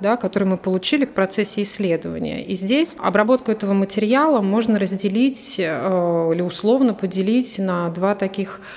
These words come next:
э, раздела. Первый — это технический, когда мы должны обработать чертежи, перевести их, э, в цифровой вид, да, или, м,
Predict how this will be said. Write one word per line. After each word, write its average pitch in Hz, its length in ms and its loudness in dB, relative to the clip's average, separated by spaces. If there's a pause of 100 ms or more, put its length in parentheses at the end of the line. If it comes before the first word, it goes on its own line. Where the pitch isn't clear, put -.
(460)
э, 180 240 0
раздела. 185 640 2
Первый — 190 500 4 (140)
это - 140 -4
технический, 294 920 2
когда 185 560 0
мы 175 160 0
должны 180 400 2
обработать 185 600 0
чертежи, 196 600 0
перевести 220 640 0
их, - 200 -4
э, 180 160 4
в 165 120 -6
цифровой 170 560 0
вид, 233 500 0
да, 196 340 2
или, 170 500 0 (720)
м, 185 320 2